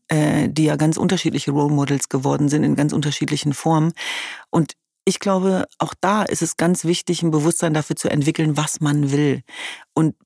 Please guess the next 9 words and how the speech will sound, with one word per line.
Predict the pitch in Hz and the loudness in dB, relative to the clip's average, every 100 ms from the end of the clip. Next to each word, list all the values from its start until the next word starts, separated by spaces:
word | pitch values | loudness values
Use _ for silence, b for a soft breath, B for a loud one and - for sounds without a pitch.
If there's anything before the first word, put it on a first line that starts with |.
| - | -4
bei | 156 | 0
mir | 156 220 | 4 4
ganz | 220 185 - | 4 0 0
persönlich | 165 165 202 180 | -2 2 2 0
war | 170 165 | -2 -4
es | - | -2
so, | 165 | -2
dass | 156 151 - - - _ _ _ - | -2 -2 -6 -16 -20 _ _ _ -4
der | 151 143 143 143 - | -2 -2 -2 -4 -8